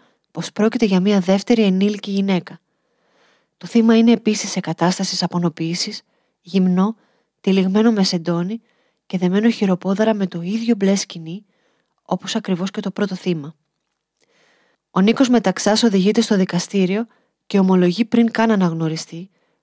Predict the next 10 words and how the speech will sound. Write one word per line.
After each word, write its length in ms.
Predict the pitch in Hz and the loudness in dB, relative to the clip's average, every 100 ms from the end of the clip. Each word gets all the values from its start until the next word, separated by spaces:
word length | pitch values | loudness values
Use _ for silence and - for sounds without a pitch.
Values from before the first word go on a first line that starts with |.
| _ _ | _ _
ότι 220 | 185 190 | -8 -2
το 120 | 190 | -2
πτώμα 360 | - 220 226 226 | 0 2 4 4
ανήκει 340 | 190 208 226 | 4 0 -2
στην 160 | - 208 | -2 -2
είκοσι 320 | 196 185 175 | 0 0 0
εφτάχρονη 580 | 170 190 190 226 220 196 | 0 0 0 2 2 4
Αριάν 320 | 185 190 196 | 4 2 0
Παλάνας 460 | 185 180 196 196 | -2 0 0 0
Λοζάνο 520 | 180 170 175 170 185 | -2 -4 -2 -2 -4